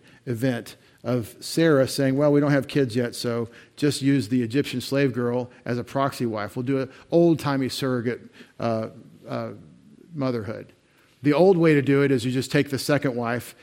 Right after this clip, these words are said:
and then procreate, and then, but the first wife is like, has status as first wife, and babies born in the household are now hers,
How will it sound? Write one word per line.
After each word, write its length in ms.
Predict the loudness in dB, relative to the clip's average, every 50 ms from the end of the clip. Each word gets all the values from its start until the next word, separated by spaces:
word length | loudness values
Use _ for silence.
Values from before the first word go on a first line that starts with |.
| -20 -20 _
and 220 | -6 -2 0 0
then 460 | 0 2 0 0 -2 -4 -6 -14 -18 -10
procreate, 520 | -4 -2 -2 -2 -2 -2 -2 -2 -2 -2 -2
and 120 | -4 -4
then, 160 | -2 -2 -4
but 180 | -4 -4 -6 -6
the 60 | -8
first 320 | -8 -4 -2 -2 -2 -2 -4
wife 300 | -4 -2 -2 -2 -4 -6
is 160 | -8 -8 -8
like, 300 | -8 -8 -10 -12 _ -10
has 180 | -8 -8 -8
status 540 | -8 -6 -4 -2 0 0 0 -2 -4 -6 -8
as 100 | -10 -10
first 340 | -8 -4 -2 -2 -2 -2 -2
wife, 360 | -4 -2 -2 -2 -2 -4 -8 -16 -20 -20 -12 -6
and 140 | -4 0 2
babies 320 | 6 6 6 6 4 2 0
born 160 | 0 -2 -2
in 60 | -2
the 60 | -2
household 440 | -2 -4 -4 -4 -4 -4 -4 -2 -2
are 100 | -4 -4
now 180 | -4 -6 -6 -6
hers, 600 | -6 -4 -2 -2 -2 -2 -4 -6 -8 -12 -14